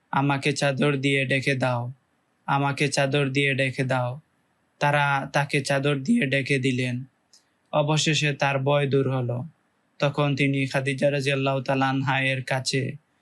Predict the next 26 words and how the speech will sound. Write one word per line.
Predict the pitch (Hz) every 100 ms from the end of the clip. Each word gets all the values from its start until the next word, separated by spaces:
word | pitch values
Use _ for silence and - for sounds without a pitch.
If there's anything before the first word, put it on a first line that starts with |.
| _ -
সকল | - 139 139 139 139
ঘটনা | 143 139 143 139 135
জানিয়ে | 127 135 139 139
তাকে | 135 131 139
বললেন, | 127 131 131 139 131 127 - _ _ _
"আমি | - 135 147
নিজের | 147 139 139 143
উপর | 143 147 139
আশঙ্কা | 135 135 165 156 151
বোধ | 139 139 120
করছি।" | - 127 123 - 123 131 _ _ _ _ -
খাদিজা | 143 135 131 139
রাদিয়াল্লাহু | 139 131 139 135 135 135
তাআলা | 139 135
আনহা | 131 135 135
বললেন, | 147 131 131 135 131 139 - _ _ _
"আল্লাহর | - 139 143 139 156 147 -
কসম, | 151 151 147 127 143 - _ _ _
কখনো | 160 151 - 156 139
না। | 131 127 123 151 - _ _ _ -
আল্লাহ | 143 139 139 139
আপনাকে | 139 - 139 139 143
কখনো | 143 139 147 143 135
অপমানিত | - 139 139 135 135 143
করবেন | 139 139 131 135
না। | 127 - -